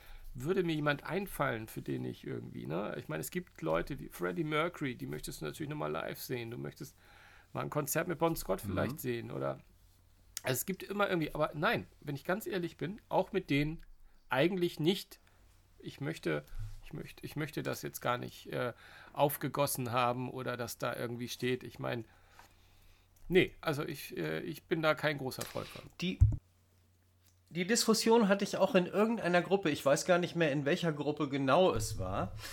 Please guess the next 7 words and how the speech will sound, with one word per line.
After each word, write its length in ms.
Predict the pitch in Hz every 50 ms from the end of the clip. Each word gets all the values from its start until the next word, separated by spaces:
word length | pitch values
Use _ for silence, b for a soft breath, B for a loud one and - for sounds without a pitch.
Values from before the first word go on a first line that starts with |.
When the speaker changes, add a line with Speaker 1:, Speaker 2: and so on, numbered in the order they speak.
| B B B B - 123
Speaker 2:
ähm, 420 | 123 123 123 123 123 123 120 123 -
ähm, 800 | 110 117 117 117 113 113 117 113 117 117 117 113 120 120 117 -
äh, 840 | 52 - - - - - - - - - - - - - - - - - - - - - - 113 117 127
wo 300 | 139 156 151 160 190 208
ich 160 | - 160 - -
dann 200 | 185 185 185 -
aber 680 | - 160 165 165 170 160 156 - - - - - -